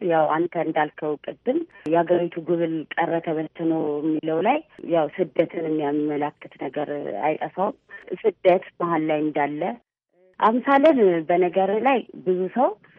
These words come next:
ከፈለገ ያው እንደፈለገ ሊያደርጋት ይችላል። እናት ልትሆን ትችላለች፣ ሀገር ልትሆን ትችላለች፣ ፍትህ ሊሆን ይችላል፣ ነጻነት ሊሆን ይችላል። ወደ ፈለግከው መንገድ እንዲመጣ ታድርጎ ነው ተደርጎ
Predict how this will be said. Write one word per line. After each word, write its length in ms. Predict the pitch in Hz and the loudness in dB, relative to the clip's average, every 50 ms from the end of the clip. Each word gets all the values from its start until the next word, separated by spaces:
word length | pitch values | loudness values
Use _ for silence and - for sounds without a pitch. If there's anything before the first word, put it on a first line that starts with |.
| _ - | _ -14
ከፈለገ 480 | - 175 - 185 175 180 190 196 190 220 226 220 196 160 117 107 - - - - - | -12 -8 -4 -4 -2 0 0 0 4 6 6 6 6 6 4 2 -6 -12 -14 -6 -2
ያው 180 | 170 165 156 147 | 0 0 2 0
እንደፈለገ 580 | 156 165 165 180 165 - 170 165 160 156 139 160 156 147 147 147 139 135 | -2 0 0 0 0 0 -2 0 0 -2 0 0 0 0 0 -2 -2 -4
ሊያደርጋት 600 | 143 170 175 175 170 170 165 156 - 160 156 - | -2 2 2 2 4 2 0 -2 -2 -6 -6 -8
ይችላል። 380 | - _ - 151 147 139 - - _ _ _ _ _ _ _ - | -12 _ -10 -8 -8 -8 -10 -12 _ _ _ _ _ _ _ 0
እናት 340 | 180 196 196 185 175 170 - - | 4 6 6 6 4 2 -2 -6
ልትሆን 340 | 160 160 _ - 165 156 151 | -10 -10 _ -6 -4 -4 -4
ትችላለች፣ 600 | - _ - 170 160 160 160 165 165 170 175 - - | -8 _ -10 -4 -2 0 0 0 0 -2 -2 -4 -6
ሀገር 380 | - 170 160 156 165 165 156 147 | -2 -2 -2 0 0 -2 -2 -2
ልትሆን 360 | 156 151 - _ - 160 151 143 | -6 -10 -12 _ -10 -8 -8 -8
ትችላለች፣ 580 | - _ - 170 160 156 156 175 175 185 185 - | -10 _ -10 -4 -2 -2 -2 0 0 -2 -2 -2
ፍትህ 360 | - - 185 170 - 175 160 160 156 | -10 -6 -6 -6 -6 -6 -8 -8 -6
ሊሆን 280 | 156 156 160 160 151 147 | -8 -6 -4 -4 -4 -4
ይችላል፣ 460 | 143 _ - 170 160 170 180 202 226 - - - - - - - _ - | -4 _ -6 -6 -2 0 0 -2 -2 -6 -12 -20 -20 -20 -20 -20 _ -2
ነጻነት 540 | - 180 180 - - 175 170 165 156 156 - | -2 -2 0 2 2 0 2 2 -2 -4 -4
ሊሆን 280 | 160 160 165 165 156 147 | -6 -4 -2 -2 -2 -2
ይችላል። 440 | 156 147 _ - 165 160 170 185 208 226 - _ - _ _ _ - | -4 -8 _ -8 -4 -2 0 0 -2 -4 -8 _ -20 _ _ _ -2
ወደ 240 | 175 196 196 185 208 196 180 175 170 | 2 2 4 6 6 6 6 4 2
ፈለግከው 520 | - 190 175 175 170 165 170 - 180 165 160 | 2 0 0 0 0 -2 -4 -2 -2 -2 0
መንገድ 380 | 170 165 160 147 156 151 - 151 147 139 - - | 0 -2 0 0 -2 -2 -2 -4 -4 -4 -4 -2
እንዲመጣ 640 | - 175 175 170 - 160 160 160 160 156 160 - - 139 240 277 285 | 0 2 2 2 0 0 0 0 2 2 0 0 0 0 0 0 -2
ታድርጎ 440 | - 180 180 165 - 170 170 156 - 165 160 156 151 | -2 0 0 0 0 -2 -6 -4 -2 0 0 0 0
ነው 160 | 147 143 139 139 - 113 - | 0 0 -2 -2 -4 -8 -8
ተደርጎ 400 | - 175 160 160 160 151 147 156 | -4 -4 -2 -2 -2 -4 -2 -4